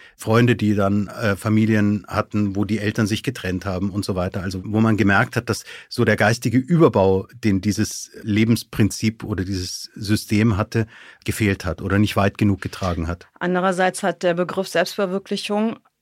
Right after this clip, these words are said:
Speaker 2: in meiner Interpretation auch das nach sich gezogen, was wir heute Burnout nennen. Also ich glaube, dass
Speaker 1: Genau.
Speaker 2: diese Überforderungssyndrome, die ja häufig im
Speaker 1: Mhm.
Speaker 2: Beruf erfahren werden,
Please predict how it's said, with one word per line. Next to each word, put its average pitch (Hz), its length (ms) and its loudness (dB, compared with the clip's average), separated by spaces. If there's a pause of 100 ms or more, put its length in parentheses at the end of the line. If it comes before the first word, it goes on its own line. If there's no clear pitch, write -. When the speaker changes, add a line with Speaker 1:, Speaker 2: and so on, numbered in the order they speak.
(160)
Speaker 2:
in 185 160 0
meiner 190 440 2
Interpretation 202 1040 -2
auch - 260 -2 (100)
das 190 300 0
nach 190 180 2
sich 196 160 -8
gezogen, 202 320 -2
was 196 140 0
wir 196 100 0
heute 196 180 0
Burnout 196 460 2
nennen. 139 560 -6
Also 160 220 -2
ich - 100 -8
glaube, 180 260 2
dass 139 260 4
Speaker 1:
Genau. 87 120 -2
Speaker 2:
diese 175 320 -2
Überforderungssyndrome, 190 1500 0
die 180 340 -6
ja 170 160 4
häufig 175 340 0
im - 80 2
Speaker 1:
Mhm. 104 40 4
Speaker 2:
Beruf 220 260 0
erfahren 156 680 -2
werden, 165 500 0